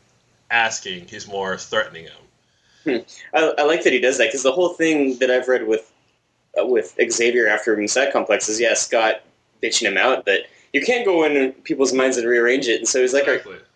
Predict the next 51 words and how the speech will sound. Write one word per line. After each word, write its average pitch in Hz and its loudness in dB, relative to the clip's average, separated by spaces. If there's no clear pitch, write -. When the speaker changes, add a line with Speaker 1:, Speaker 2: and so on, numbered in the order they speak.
Speaker 2:
he's 185 0
almost 226 0
like 151 -4
a 143 0
recovering 131 0
smoker, 135 0
and 110 0
here's 123 0
Wolverine, 123 0
like, 113 0
holding 127 0
that 113 2
lit 127 -2
Speaker 1:
<laughs> - -
Speaker 2:
cigarette - 0
in - -20
front 104 -2
of 107 2
him, 104 2
like, 101 2
"Come 127 2
on, 180 2
Speaker 1:
Come 175 -8
on, 151 -6
Speaker 2:
I 127 -4
Speaker 1:
you 123 4
Speaker 2:
need 147 2
Speaker 1:
can - -4
Speaker 2:
you 165 -6
Speaker 1:
do 151 -2
Speaker 2:
to 123 -4
Speaker 1:
it." 120 -10
Speaker 2:
just - -4
one 175 2
puff. - -2
Speaker 1:
Yeah, 185 2
and 180 -2
it 196 0
was 202 -2
good, 202 0
and 160 0
I 147 0
guess 175 0
it 143 -4
kinda, 147 -4
it's 135 -8
gonna 147 -8
kind 139 -4
of, 135 -4
um, 110 -6
it - -20